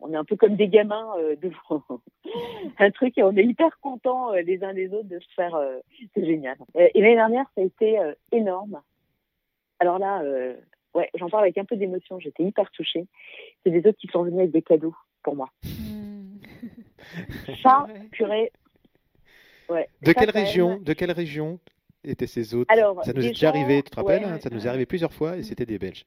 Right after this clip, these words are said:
Speaker 3: Ah, ch-, c'est souvent des Belges qui
Speaker 1: C'est
Speaker 3: nous
Speaker 1: quand
Speaker 3: ramènent
Speaker 1: même
Speaker 3: des
Speaker 1: pas,
Speaker 3: cadeaux.
Speaker 1: ouais.
Speaker 3: <laughs>
Speaker 1: Ah, c'est quand, c'est quand même pas formidable, ça. C'est pas quand même hyper, euh, je trouve ça génial. Et ben alors, des gens qui venaient de la région du Cognac,
Speaker 3: Ok.
Speaker 1: par
Speaker 3: Mm,
Speaker 1: exemple,
Speaker 3: mm, mm.
Speaker 1: et qui sont,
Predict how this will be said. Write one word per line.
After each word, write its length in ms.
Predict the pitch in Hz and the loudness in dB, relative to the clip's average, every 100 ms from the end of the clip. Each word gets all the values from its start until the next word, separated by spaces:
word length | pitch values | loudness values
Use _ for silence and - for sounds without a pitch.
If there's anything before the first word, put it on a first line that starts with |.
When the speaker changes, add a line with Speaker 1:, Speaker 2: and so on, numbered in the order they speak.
| _ | _
Speaker 3:
Ah, 140 | 104 90 | -14 -12
ch-, 120 | - | -14
c'est 140 | - 123 | -8 -6
souvent 320 | - 123 156 | -4 -2 -2
des 120 | 135 | -2
Belges 240 | - 110 160 | -4 -6 -6
qui 60 | - | -8
Speaker 1:
C'est 60 | 208 | -8
Speaker 3:
nous 60 | |
Speaker 1:
quand 60 | 247 | -4
Speaker 3:
ramènent 140 | 277 | -2
Speaker 1:
même 60 | 262 | 0
Speaker 3:
des 60 | 254 | -2
Speaker 1:
pas, 140 | - | -4
Speaker 3:
cadeaux. 520 | - 208 _ _ - 185 | -4 -6 _ _ -4 0
Speaker 1:
ouais. 180 | 185 | 0
Speaker 3:
<laughs> 260 | 190 156 - | 0 -8 -4
Speaker 1:
Ah, 180 | 262 285 - _ _ 311 - - | -4 -4 -8 _ _ -20 -20 -12
c'est 80 | 208 | -2
quand, 120 | 254 - | -2 -2
c'est 80 | 262 | -4
quand 140 | 240 269 | 0 0
même 120 | 262 | -2
pas 120 | 269 | -6
formidable, 480 | - 226 226 220 254 - | -4 -6 -4 -4 -6 -8
ça. 140 | 190 233 _ _ - | -16 -16 _ _ -10
C'est 80 | 190 | -6
pas 100 | 196 | -4
quand 100 | 196 | -4
même 160 | 196 - | -6 -8
hyper, 380 | 202 214 208 190 | -8 -2 -2 -2
euh, 140 | 156 - - 392 359 240 | -6 -8 -18 -20 -20 -4
je 120 | 170 165 | -2 0
trouve 160 | 196 | -2
ça 120 | 208 208 | 0 0
génial. 340 | 196 202 254 302 | 2 2 2 4
Et 80 | |
ben 80 | 202 | 6
alors, 160 | 208 202 | 6 4
des 120 | 247 | -2
gens 140 | 269 | -4
qui 140 | 277 208 | -10 -6
venaient 160 | 202 | -4
de 460 | 190 175 165 160 156 156 - 175 | 0 0 -2 -4 -6 -10 -8 -2
la 80 | |
région 260 | 190 214 233 | 0 0 -2
du 120 | 185 | -6
Cognac, 360 | - 190 175 - _ _ - | -2 0 0 -2 _ _ -6
Speaker 3:
Ok. 260 | 180 - 101 | -6 -4 0
Speaker 1:
par 120 | 175 | 2
Speaker 3:
Mm, 40 | |
Speaker 1:
exemple, 360 | 175 175 262 - | 2 0 -6 -8
Speaker 3:
mm, 420 | - _ _ _ | -20 _ _ _
mm. 640 | - _ _ _ _ _ 214 | -20 _ _ _ _ _ -4
Speaker 1:
et 40 | |
qui 140 | - 190 | -4 -8
sont, 280 | 240 208 208 | -4 0 0